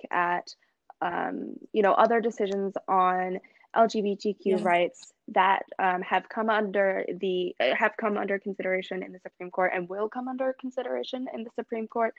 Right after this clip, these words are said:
Speaker 1: Like, I know one question that they've, um, they've talked about in multiple cases, uh, I believe last summer and last fall, um, is, like, I, was it the right of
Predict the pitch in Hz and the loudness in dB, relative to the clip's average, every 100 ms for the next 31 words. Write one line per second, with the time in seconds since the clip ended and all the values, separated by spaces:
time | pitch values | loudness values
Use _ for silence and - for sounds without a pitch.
0 | - - - 208 190 185 190 240 233 208 | -14 -4 2 4 6 6 6 4 4 0
1 | - 208 196 185 - 185 180 _ _ _ | 2 0 0 0 0 0 0 _ _ _
2 | - 185 170 175 196 190 190 185 180 180 | -4 -2 -2 -2 -2 0 -2 0 0 2
3 | 190 277 285 254 - 208 202 208 196 196 | 4 4 4 0 2 2 2 0 -2 -4
4 | - _ _ - 180 175 175 180 185 185 | -14 _ _ -2 0 2 0 -2 0 -2
5 | 180 175 190 196 - - - 190 180 180 | -2 0 0 0 -6 -20 -6 -4 0 -2
6 | 175 175 180 - - 190 190 190 - _ | 0 -2 -2 -2 6 8 8 6 2 _
7 | _ _ 175 170 170 170 - 180 175 175 | _ _ -2 0 0 -2 -2 0 0 -2
8 | - - 165 160 156 - - - _ - | -8 -4 0 2 0 -4 -18 -20 _ -4
9 | 175 180 - - - - - - 214 202 | -2 -4 -4 -4 -2 0 0 0 0 0
10 | 208 208 - 196 190 180 | 2 2 2 2 0 -4